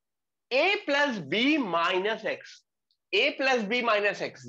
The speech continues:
zero plus pi by two minus x, तो tan pi by two minus x। What is tan pi by two minus x?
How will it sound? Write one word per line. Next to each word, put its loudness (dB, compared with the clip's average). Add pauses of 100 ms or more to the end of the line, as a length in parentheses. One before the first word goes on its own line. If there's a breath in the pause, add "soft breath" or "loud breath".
zero 4 (100)
plus 0 (120)
pi 4
by 4 (100)
two -4 (140)
minus -2
x, -10
तो 6 (880 loud breath)
tan 8 (160)
pi 8
by 4
two -2
minus 0
x। -20 (420)
What 6
is 2
tan 6
pi 6
by 6
two 4
minus 4
x? -10